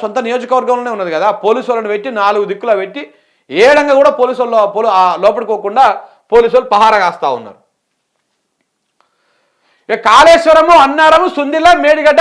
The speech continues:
ప్రాజెక్టులన్నీ కుప్పకూలిపోయినాయంట. కాళేశ్వరం కూలిపోయిందంట, అన్నారం కూలిపోయిందంట, సుందిల్ల కూలిపోయిందంట, మేడిగడ్డ కూలిపోయిందంట, ప్రాజెక్టులు అన్నీ, కాళేశ్వరం ప్రాజెక్టు మొత్తం కుప్పకూలిపోయిందంట. అబద్ధాలు ఎట్లా ఉన్నాయి చూడండి. మళ్ళీ దాని కిందనే ఏమంటాడు, కాళేశ్వరంలో మిగిలిన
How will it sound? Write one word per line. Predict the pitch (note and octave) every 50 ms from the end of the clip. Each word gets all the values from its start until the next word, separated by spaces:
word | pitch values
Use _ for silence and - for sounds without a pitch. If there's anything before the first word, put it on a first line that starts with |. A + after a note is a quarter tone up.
| E4 - -
ప్రాజెక్టులన్నీ | C4 B3+ D4+ D4+ E4 D#4+ E4 D4 D4 D4 E4+ F4+ B3+
కుప్పకూలిపోయినాయంట. | D4 D4 D4+ E4 E4+ E4 D#4+ C#4+ A3+ D4 C#4 C4+ B3+ A3 G3+ - C3+ - - _ _ _ _ _ _ _ _ _ _ _ _ _ _ _ _ _ -
కాళేశ్వరం | D3 F3+ A3+ C4+ D#4 D4+ - D#4 D#4 D#4 D#4
కూలిపోయిందంట, | D#4 D#4+ C#4+ A#3 D#4 D4+ D4+ D#4 D#4 D#4 E4+
అన్నారం | E4+ D#4 B3+ A#3 B3 C#4 C#4+ D4+ D4+ D4+ D4
కూలిపోయిందంట, | D#4 D#4 C#4+ D4+ D4+ D4+ D4+ D#4 D4+ D4+ E4+ - -
సుందిల్ల | C4 B3+ B3+ C#4+ D4 D4+ D4 C#4
కూలిపోయిందంట, | D4+ D#4 C4 - D4+ D4 D4+ D4+ D4+ F4 E4+ D4 C#4
మేడిగడ్డ | C#4 D4 D4 D4 D4+ D#4
కూలిపోయిందంట, | D4 D4 D4+ D4+ A#3+ D4+ D4 D4 D4 D4 C4 E4 F4+ F4 - - - _ _ _ _ -
ప్రాజెక్టులు | G3 G#3+ A#3+ D4 D#4+ E4+ E4+ E4+ D4+ C#4+
అన్నీ, | D4 D#4+ E4+ E4 - C#4
కాళేశ్వరం | C4 C#4 - D4+ D#4 D4+ D4 C4+
ప్రాజెక్టు | C#4+ C4+ C4+ C4 A3+ B3 C4
మొత్తం | C4 C4 - D#4+ C#4 -
కుప్పకూలిపోయిందంట. | - - C4 A#3+ A#3 A#3 F#3+ F3 G3+ F3 D#3 D3+ B2+ A2+ G2+ - _ _ _ _ _ _ _ _ _ _ _ _ _ _ _
అబద్ధాలు | - F#3 A3+ C4 - - C4 A#3+ -
ఎట్లా | - A#3+ A#3
ఉన్నాయి | A3+ G#3 F3
చూడండి. | E3+ E3+ D3+ C3+ G#2+ - _ _ _ _ _ _ -
మళ్ళీ | G3 A#3 G#3+
దాని | B3+ C4 C4 C4 A#3+
కిందనే | B3+ D4 D#4 D#4+
ఏమంటాడు, | D4+ C#4+ C4+ C4 B3+ A#3 C4 D#4+ G#4 G4 - - - _ _ _ _ _ -
కాళేశ్వరంలో | G#3 A#3+ - E4+ F4+ F4+ F4+ F4+ E4 E4 E4 E4+ E4+ D4+ C#4
మిగిలిన | C#4+ D4 D#4+ E4+ F4